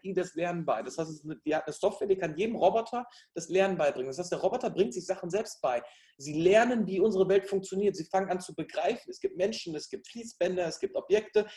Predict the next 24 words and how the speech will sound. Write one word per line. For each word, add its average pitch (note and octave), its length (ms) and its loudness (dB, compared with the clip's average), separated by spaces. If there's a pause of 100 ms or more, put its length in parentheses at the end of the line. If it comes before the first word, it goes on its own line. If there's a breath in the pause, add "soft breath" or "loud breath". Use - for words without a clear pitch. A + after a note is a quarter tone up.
(180 loud breath)
verschiedene G#3+ 400 -2
Objekte G3 320 2
und F3+ 40 -2
ich F3 80 -12
kann F#3 120 -2
damit F3 200 -4
Dinge E3 200 -4
machen. C3 200 -10 (800 loud breath)
So, F3 80 -2
diese F#3 160 2
Maschinen G#3 380 0
lernen G#3+ 380 4
also F3 180 -2
jeden F#3+ 180 4
Tag F#3+ 140 -6
dazu. F3+ 260 -2
Sie C#3+ 140 -6
kriegen D3+ 240 -6
mehr E3+ 180 -4
Ressourcen, F#3+ 540 2
mehr D3 140 -4
Daten E3+ 380 0
und E3 220 -6
mehr G#3+ 300 4